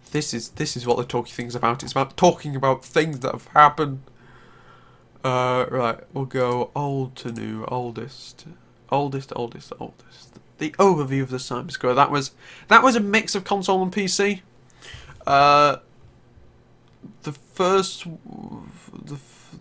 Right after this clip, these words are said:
the first, no, <laughs> I'm trying to work this out. The first actual game is on the Xbox. The second one is on P C.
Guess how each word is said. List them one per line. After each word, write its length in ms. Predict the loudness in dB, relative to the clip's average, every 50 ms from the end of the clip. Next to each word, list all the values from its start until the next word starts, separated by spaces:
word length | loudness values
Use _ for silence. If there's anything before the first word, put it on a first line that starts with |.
| -20 -18
the 80 | -18
first, 840 | -18 -14 -6 -2 -2 -2 -2 -2 -6 -12 -14 -16 -16 -16 -16 -14 -14
no, 1200 | -14 -14 -14 -14 -14 -12 -12 -14 -14 -14 -16 -18 -18 -18 -18 -16 -16 -12 -10 -8 -8 -8 -8 -10 -14 -16 -20 -20 -20 -20 -20 -20 -16 -12 -8 -2 4 4
<laughs> 0 | 4 4 4 2
I'm 160 | 2 2 4
trying 160 | 4 4 4
to 60 | 6
work 160 | 4 4 2
this 120 | 2 0 -4
out. 160 | -4 -4 -4
The 760 | -8 -10 -8 -8 -10 -10 -10 -10 -10 -10 -6 0 0 0 0
first 680 | 0 4 10 12 12 12 12 8 4 -2 -6 -8 -12 -16 _ _ _ _ 2
actual 680 | 4 4 4 4 0 -2 2 4 6 6 6 4 2 0
game 520 | -2 2 4 6 6 6 4 0 -4 -8 -12 -10
is 180 | -10 -8 -8 -6 0 4
on 480 | 6 8 8 8 6 4 0 -4 -10 -12 -18 _ _ _ _ _ _ _ _ -4
the 120 | 2 4
Xbox. 600 | 4 4 2 0 0 2 2 2 0 -4 -16 -18 -18 -20 _ _ -12
The 60 | -6
second 360 | 0 4 4 4 4 4 2 4
one 200 | 4 4 2 0
is 120 | -2 -2
on 120 | -4 -4
P 160 | -2 -4 -4 -4
C. 360 | 0 0 0 0 0 -4